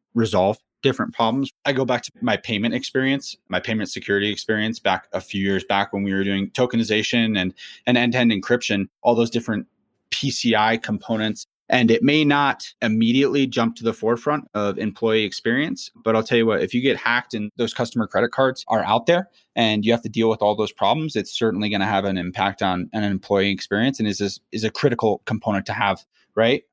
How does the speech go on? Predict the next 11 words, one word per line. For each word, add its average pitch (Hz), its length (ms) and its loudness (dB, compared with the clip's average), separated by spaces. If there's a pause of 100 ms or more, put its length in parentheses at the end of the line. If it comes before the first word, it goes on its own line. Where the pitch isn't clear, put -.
I'd 135 160 2
say 127 240 2 (260)
just 160 300 2
as 143 100 0
important 131 600 0
and 98 280 -4 (100)
stuff - 300 2
that 107 140 0
you 98 140 -4 (100)
constantly 127 480 2
see 110 300 -2